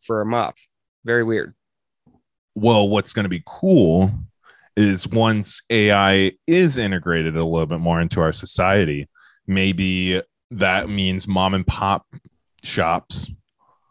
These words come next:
Speaker 2: you know, once the technology's there, everyone is acclimated to that, that shit. Like, mom and pop shops will be able to compete with bigger, bigger companies because they have the technology. I don't know.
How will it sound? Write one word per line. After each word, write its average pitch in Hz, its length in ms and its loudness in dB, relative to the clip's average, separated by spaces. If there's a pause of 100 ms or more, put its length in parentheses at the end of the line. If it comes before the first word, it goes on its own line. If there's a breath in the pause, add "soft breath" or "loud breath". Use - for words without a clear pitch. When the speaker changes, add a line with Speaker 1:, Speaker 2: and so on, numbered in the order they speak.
(180)
Speaker 2:
you 98 160 0
know, 85 140 0
once 92 240 -2
the 82 80 -14
technology's 95 680 -2
there, 92 240 2
everyone 87 600 0
is 92 240 -4
acclimated 92 680 -2
to 101 100 0
that, 85 300 -2 (380)
that 87 260 -6
shit. 107 400 0 (640 loud breath)
Like, 87 200 0
mom 90 240 0
and 85 80 -2
pop 92 220 0
shops 78 380 -4
will 82 120 -2
be 82 140 -2
able 78 140 -4
to 73 80 -8
compete 107 360 -6
with 92 160 -6
bigger, 76 300 -6 (180)
bigger 78 200 -2
companies 87 420 0
because 80 300 -6
they 82 80 -2
have 80 160 -4
the 76 80 -18
technology. 104 680 -4
I 135 140 0
don't 73 120 -4
know. 67 180 -10